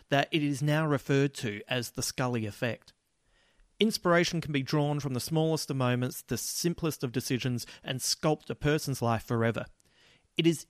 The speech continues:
easy to be dismissive, to use your cynicism as an easy way to blunt your experience.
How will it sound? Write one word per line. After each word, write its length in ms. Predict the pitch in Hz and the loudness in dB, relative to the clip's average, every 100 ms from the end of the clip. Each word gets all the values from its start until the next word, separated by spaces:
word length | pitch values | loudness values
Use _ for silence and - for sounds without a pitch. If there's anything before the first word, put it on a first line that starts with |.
| - | -4
easy 380 | 190 185 156 131 | 0 2 2 0
to 100 | 135 | 0
be 160 | 131 | 0
dismissive, 540 | 120 127 135 127 - 131 - - | 0 -2 -2 -4 -6 -10 -14 -12
to 120 | - 147 | -2 2
use 360 | 156 175 160 | 4 4 4
your 140 | 151 131 | 2 2
cynicism 600 | 156 147 - 127 139 127 | 0 0 0 0 0 0
as 160 | 117 | 0
an 220 | 123 117 - | 0 -2 -2
easy 300 | 160 151 131 | -2 0 0
way 220 | 123 123 | 2 2
to 80 | 120 | 0
blunt 340 | 107 123 123 | 0 0 0
your 120 | 123 120 | -2 -4
experience. 720 | - - 131 123 113 - | -6 -4 -2 0 -4 -8